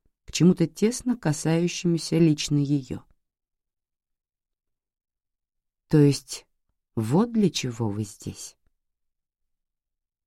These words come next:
Чтобы вмешаться?» Эви застенчиво улыбнулась. «Ну, что-то вроде того. Твоя бабушка очень надеялась,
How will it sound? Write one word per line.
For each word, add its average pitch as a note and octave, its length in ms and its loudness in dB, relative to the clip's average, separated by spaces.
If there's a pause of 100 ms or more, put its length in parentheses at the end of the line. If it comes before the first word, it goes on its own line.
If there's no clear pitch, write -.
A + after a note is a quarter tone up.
(440)
Чтобы A#2 260 -4
вмешаться?» A2 680 -8 (2250)
Эви A#3 220 4
застенчиво D#3 680 4
улыбнулась. C#3+ 760 -4 (1600)
«Ну, E4+ 240 6
что-то C#4+ 380 -2
вроде A3 300 0
того. B2 440 -4 (840)
Твоя B2+ 340 6
бабушка A#2 380 -2
очень A#2+ 260 2
надеялась, A#2 800 -2